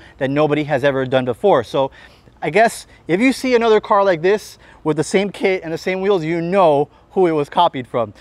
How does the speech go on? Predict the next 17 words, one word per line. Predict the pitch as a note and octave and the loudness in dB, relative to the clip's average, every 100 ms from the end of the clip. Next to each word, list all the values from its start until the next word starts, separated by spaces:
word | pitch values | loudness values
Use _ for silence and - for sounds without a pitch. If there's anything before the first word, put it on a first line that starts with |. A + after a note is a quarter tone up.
| - - | -20 -8
So | - D#3 D#3+ | 2 4 4
again, | D#3+ F#3 F3 | 2 -2 -2
this | E3+ F3 | -2 -6
is | E3+ | -8
the | E3+ | -4
S | F#3+ F#3+ | -4 -4
three | G#3 G3 | -4 -2
X | E3 - | -4 -4
six. | G3 G3 - | -6 -6 -8
It | E3 | -8
is | E3+ D3+ - | -8 -8 -8
a | D#3+ D3 - _ - | -8 -8 -12 _ -8
custom | - A#3 - B3 A#3 D#3+ | -2 -2 -2 -6 -6 -4
built | F#3 F#3+ F#3+ - _ _ - | 0 0 -2 -8 _ _ -6
three-piece | G#3 G#3 - G#3 - | -4 -4 -6 -8 -6
forged | - D#3 C#3 E3+ | -2 -2 -2 -4
wheel. | A#3 C#4+ | -2 0